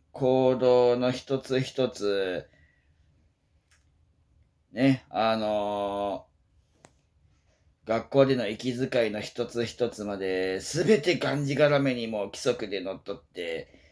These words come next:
ね、あの、ね、校舎内での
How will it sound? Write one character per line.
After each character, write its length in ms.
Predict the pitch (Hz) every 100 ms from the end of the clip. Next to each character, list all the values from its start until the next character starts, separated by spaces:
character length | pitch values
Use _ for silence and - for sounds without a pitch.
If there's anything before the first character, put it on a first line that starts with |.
| _
ね、 380 | - 135 151 - - -
あ 220 | 107 113
の、 1120 | 110 107 104 104 104 98 101 98 101 101 - _ - - - 78 - - - - _ _ _ _ _ _ _ _ _ _ _ _ _ _ _ _ _ _ _ _ _ _ _ _ _ _ _ _ _ _ _ _ _ _ _ _ _ _
ね、 420 | 113 131 127 - _ _ -
校 260 | - 143
舎 160 | 139 131
内 240 | 127 120
で 720 | 113 107 107 104 104 101 95 _ _ _ _ _ _ _ _ _ _ _ _ _ _ _ - _ _ _ 120
の 440 | 131 143 139 -